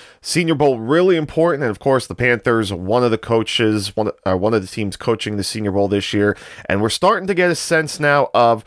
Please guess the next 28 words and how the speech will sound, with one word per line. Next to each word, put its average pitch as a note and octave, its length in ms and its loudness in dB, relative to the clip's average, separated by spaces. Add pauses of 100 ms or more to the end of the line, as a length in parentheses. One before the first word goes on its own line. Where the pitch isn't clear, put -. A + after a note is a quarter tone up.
(340)
who G3+ 220 -2
they're F3+ 160 2
going D#3 280 0
to A#2+ 120 -4
have A2 800 -2 (360)
on B2 360 2 (100)
their A2+ 380 2
side G#2+ 460 2
throughout G2+ 480 0
the G2+ 80 -4
week. G2+ 280 -2
And G2+ 80 -2
that's C#3+ 200 0
what F3 80 -2
we're F#3 80 0
gonna E3 240 2
pretty D#3+ 220 -4
much C#3 220 -2
spend C#3 320 -2
this B2 220 -6
week G#2 240 -8
doing, G2+ 460 0 (320)
is A2+ 300 2
going E3+ 260 0
through F#3+ 140 -4
the D#3 60 -2
different D3 300 -4
positions, G#2+ 800 -2